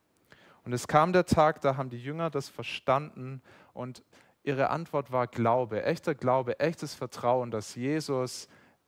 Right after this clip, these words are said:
es gut mit ihnen meint, dass er ihnen die Wahrheit sagt, dass er die Wahrheit ist, dass er der, dieser Tempel ist. Und sie sind ihm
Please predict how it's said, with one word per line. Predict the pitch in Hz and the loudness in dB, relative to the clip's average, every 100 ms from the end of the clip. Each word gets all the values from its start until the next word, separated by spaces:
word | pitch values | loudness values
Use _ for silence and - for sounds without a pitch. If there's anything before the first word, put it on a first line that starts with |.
| _ _ _ _ | _ _ _ _
es | - - | -8 -2
gut | 208 190 | 0 2
mit | 143 | 0
ihnen | 120 131 123 | 0 -2 -2
meint, | 120 117 120 120 | 0 0 0 -2
dass | - | -2
er | 127 135 | 0 0
ihnen | 127 117 | -2 -6
die | 113 110 | -2 4
Wahrheit | 127 139 117 | 4 4 0
sagt, | - 110 113 | 0 -2 -2
dass | 110 | -2
er | 120 | -2
die | 123 113 | 0 2
Wahrheit | 113 113 107 | 4 4 0
ist, | - 131 - 117 | -2 -4 -4 -6
dass | 101 | -2
er | 113 113 | 0 2
der, | 113 | 2
dieser | - - 127 120 | 0 -6 -4 -4
Tempel | - 156 160 123 - | 0 0 2 -2 2
ist. | 170 156 - - - - - - - _ _ _ _ _ _ _ _ _ _ _ _ _ _ | 2 2 -2 -8 -14 -20 -20 -20 -20 _ _ _ _ _ _ _ _ _ _ _ _ _ _
Und | 131 | -10
sie | 117 | -6
sind | - 127 | -4 -4
ihm | 123 120 113 | -2 -4 -6